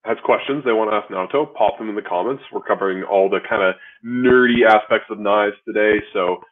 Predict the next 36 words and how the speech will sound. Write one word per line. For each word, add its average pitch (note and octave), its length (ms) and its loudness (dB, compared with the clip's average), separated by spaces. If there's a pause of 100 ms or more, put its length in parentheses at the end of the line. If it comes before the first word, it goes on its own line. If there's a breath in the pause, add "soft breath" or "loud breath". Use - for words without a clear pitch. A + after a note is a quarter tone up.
(160)
uh, F2+ 260 -4 (160)
sharpening A2+ 480 0
techniques, G#2+ 420 -2 (220)
especially F#2+ 340 -4
advanced F#2 340 -4
sharpening G#2 400 -2
techniques, G2 440 -6 (360 soft breath)
uh, F2+ 180 4
info G#2+ 440 2
about F2+ 240 -2
blacksmiths G2+ 800 0
and F2 220 -12 (180)
steel G#2+ 240 2
types G2 260 0
and G2+ 100 -6
all G#2 180 2
that G2+ 100 -2
kind G2 140 -8
of F#2 100 -12
thing. G2 260 -2 (360 loud breath)
Uh, F#2+ 280 4
next A2 520 0
week, G#2+ 260 -2 (300)
we're A2 100 0
gonna G#2 200 -2
be F#2+ 60 -6
covering G2 560 -2 (300)
Naoto's G#2+ 420 2 (180)
top A2+ 280 4 (160)
five G2+ 280 4
or F#2+ 80 -2
top G#2+ 280 0 (100)
ten G2 280 -4 (220)
Japanese F#2 420 -2
knife F2+ 260 -4
sharpeners. - 440 -8